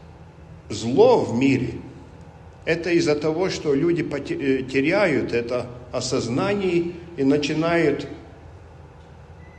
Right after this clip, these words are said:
себя вести как слуги сатаны, и они падают над этим. Если мы помним, что Господь создал весь мир –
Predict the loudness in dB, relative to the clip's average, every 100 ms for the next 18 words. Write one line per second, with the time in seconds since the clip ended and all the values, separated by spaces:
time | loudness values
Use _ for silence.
0 | -20 -20 -20 -20 -20 -20 -18 -8 -4 0
1 | 0 2 -2 -4 -4 -4 -4 -6 -8 -16
2 | -14 -8 -4 -4 -4 -4 -6 -6 -4 -2
3 | 0 2 2 2 2 2 2 0 0 -4
4 | -6 -2 -4 -4 -12 -16 -20 -20 -20 -20
5 | -20 -20 -14 0 4 4 2 -2 -2 2
6 | 2 4 4 2 2 -6 -8 -2 0 0
7 | -2 -4 -4 -4 -2 -2 0 -2 -2 -2
8 | -4 -6 -6 -6